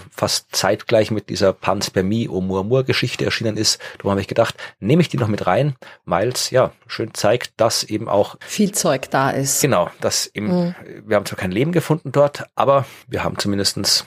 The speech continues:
Speaker 1: ja, einen spannenden Asteroid gefunden, der auch Material von außerhalb des Sonnensystems oder von vor dem Sonnensystem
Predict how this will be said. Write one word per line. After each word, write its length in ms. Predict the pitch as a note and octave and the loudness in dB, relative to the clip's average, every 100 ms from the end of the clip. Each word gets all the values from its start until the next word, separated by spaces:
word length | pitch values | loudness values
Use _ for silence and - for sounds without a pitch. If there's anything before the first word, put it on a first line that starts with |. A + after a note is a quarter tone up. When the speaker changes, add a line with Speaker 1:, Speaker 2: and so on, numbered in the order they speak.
| _ - | _ -2
Speaker 1:
ja, 100 | G#2+ - | -2 0
einen 260 | F#2 F#2 | -4 -2
spannenden 520 | - - F2 F#2 - - | -2 -2 0 -2 0 -4
Asteroid 420 | - F#2 F#2 - | -2 -2 -2 -4
gefunden, 400 | - G#2+ B2 A#2 | -4 -4 -4 0
der 180 | G2 G2 | 2 4
auch 240 | G2 - | 2 0
Material 540 | F2+ - F2+ E2 F2+ | -4 -2 0 2 2
von 240 | E2+ F#2+ G2+ | 0 -2 -4
außerhalb 380 | - - E2+ - | -6 -4 -2 -2
des 120 | - | -2
Sonnensystems 600 | F2 E2 E2 - F2 - | -2 -4 -4 -4 -6 -2
oder 100 | F2 | -2
von 160 | F#2 | -2
vor 340 | - - G#2+ A2 | -4 2 4 4
dem 140 | F#2 | 2
Sonnensystem 640 | - F#2 F2+ - - D#2 | 2 0 0 0 -2 -4